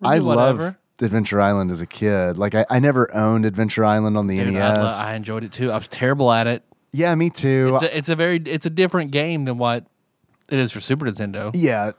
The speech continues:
Speaker 2: it is. Yeah, for sure. And it's like, there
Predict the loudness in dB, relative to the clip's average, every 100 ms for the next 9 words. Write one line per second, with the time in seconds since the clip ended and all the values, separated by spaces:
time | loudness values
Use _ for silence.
0 | _ -2 0 0 -2 -6 0 2 2 2
1 | 0 0 0 0 -2 -4 0 2 0 2
2 | 2 4 2 0 2 4 4 2